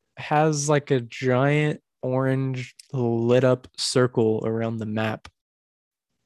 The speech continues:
I don't know. I don't know what this means. Also, interestingly enough, in this article, it says the collaboration will not be available in Japan or China.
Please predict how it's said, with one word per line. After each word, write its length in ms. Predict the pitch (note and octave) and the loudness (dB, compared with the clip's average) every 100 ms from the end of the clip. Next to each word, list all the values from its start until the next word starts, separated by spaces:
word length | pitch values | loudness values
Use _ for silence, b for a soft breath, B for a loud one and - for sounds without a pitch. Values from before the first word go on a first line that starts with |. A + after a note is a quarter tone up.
| _ _ _ _ | _ _ _ _
I 80 | A#2+ | -2
don't 220 | D3+ D3 | 0 2
know. 340 | C3 B2 A2+ - _ - _ - | 2 2 0 -6 _ -20 _ -4
I 120 | B2 | -2
don't 140 | E3 F#3 | 0 0
know 100 | D3+ | 2
what 120 | C#3+ | 2
this 220 | C3 - | -2 -8
means. 420 | A#2+ A2+ A2 - _ _ _ _ _ _ _ _ - | -10 -10 -10 -12 _ _ _ _ _ _ _ _ 0
Also, 280 | D3 D#3+ G3 | 2 4 4
interestingly 500 | E3+ E3 F#3 E3 D3+ | 4 0 0 2 2
enough, 420 | C#3+ C3+ C3 - | 0 0 0 -2
in 60 | C3 | -4
this 140 | C#3+ | 0
article, 380 | C3+ C3+ C3+ A#2+ | 2 2 2 0
it 120 | - | 0
says 400 | - B2+ A#2+ C3 _ _ | 0 0 -2 -10 _ _
the 100 | C3+ | -6
collaboration 840 | C3 B2+ B2 C#3 C3+ C3 - C3+ B2+ | -4 0 2 4 2 2 -2 -6 -2
will 100 | A2+ | -2
not 320 | A2+ A#2+ C#3+ | -2 -2 -2
be 100 | C3+ | -2
available 560 | B2+ A#2+ A#2 A2+ A2+ A2+ | 0 0 -2 0 -2 -4
in 120 | A2 | -8
Japan 680 | A2+ - A2+ A2+ A#2 A#2+ - - | -10 -6 -4 -2 -4 -6 -10 -4
or 120 | B2 | -2
China. 440 | A2+ A#2+ G#2+ G#2 | 0 0 -2 -2